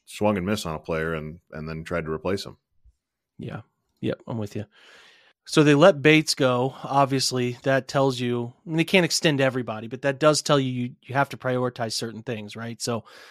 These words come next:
Speaker 2: they let Bates go. They let Von Bell go as well.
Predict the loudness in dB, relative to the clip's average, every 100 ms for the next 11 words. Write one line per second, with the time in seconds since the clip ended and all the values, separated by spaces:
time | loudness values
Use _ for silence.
0 | -6 2 4 4 4 2 2 0 2 0
1 | 2 2 2 0 0 0 0 2 4 2
2 | 2 -2 -2 -6 -2 0 0 -4